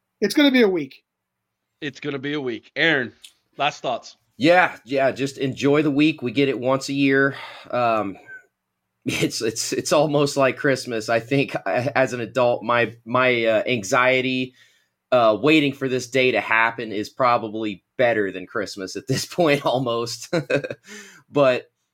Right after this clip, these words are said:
Speaker 3: enjoy the week. It's Thanksgiving. Enjoy your families. Enjoy your friends.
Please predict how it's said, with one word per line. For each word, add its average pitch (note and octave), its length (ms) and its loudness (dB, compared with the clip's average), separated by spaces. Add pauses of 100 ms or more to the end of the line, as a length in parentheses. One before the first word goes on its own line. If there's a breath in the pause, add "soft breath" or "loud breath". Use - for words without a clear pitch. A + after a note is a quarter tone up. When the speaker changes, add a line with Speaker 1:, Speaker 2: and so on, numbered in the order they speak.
(100)
Speaker 3:
enjoy E3 340 2
the F3+ 80 4
week. D3+ 600 0
It's B2 180 0
Thanksgiving. D3+ 640 2
Enjoy C3 300 0
your B2 140 -2
families. C3 840 -2
Enjoy G#2+ 300 -4
your A#2 160 -2
friends. A#2 840 -4